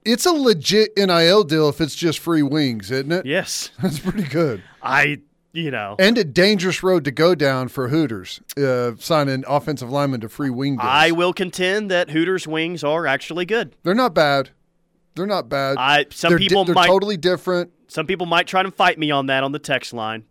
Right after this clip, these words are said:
Speaker 2: Uh, of course, Parker and Steely were talking about it earlier. Parker's never been to either Twin Peaks or Hooters.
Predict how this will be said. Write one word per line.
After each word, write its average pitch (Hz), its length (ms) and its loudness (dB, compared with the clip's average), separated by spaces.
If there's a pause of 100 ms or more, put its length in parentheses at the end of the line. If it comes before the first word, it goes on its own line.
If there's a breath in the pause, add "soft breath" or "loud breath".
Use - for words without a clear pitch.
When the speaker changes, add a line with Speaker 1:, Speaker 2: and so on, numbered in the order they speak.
(100)
Speaker 2:
Uh, 135 420 -4
of 151 100 -8
course, - 420 -6 (540 soft breath)
Parker 196 320 2
and 160 100 -4
Steely 208 340 0
were 151 120 -2
talking 160 340 -2
about 139 200 0
it 131 60 -4
earlier. 143 360 -2
Parker's 185 520 -2
never 156 320 -2
been 139 300 -4
to 131 340 -6
either 123 540 -2
Twin 147 300 -6
Peaks - 280 -6
or 127 200 -8
Hooters. 98 500 -14